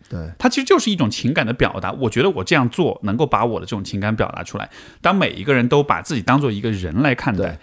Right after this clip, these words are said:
Speaker 2: 当你相信你的直觉跟感受的意义的时候，
Speaker 1: 嗯。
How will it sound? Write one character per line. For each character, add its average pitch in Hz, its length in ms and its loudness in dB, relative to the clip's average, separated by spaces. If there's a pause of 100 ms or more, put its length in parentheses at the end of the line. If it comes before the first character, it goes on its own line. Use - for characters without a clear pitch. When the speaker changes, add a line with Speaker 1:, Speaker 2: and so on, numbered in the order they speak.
(360)
Speaker 2:
当 143 180 4
你 101 80 2
相 180 240 2
信 240 140 2
你 101 80 -2
的 95 80 -4
直 98 260 -4
觉 113 160 2
跟 135 200 2
感 87 280 -2
受 139 180 -2
的 104 160 -2
意 120 80 -4
义 208 300 -2
的 92 80 -6
时 - 180 -8
候， 90 220 -4
Speaker 1:
嗯。 80 240 -4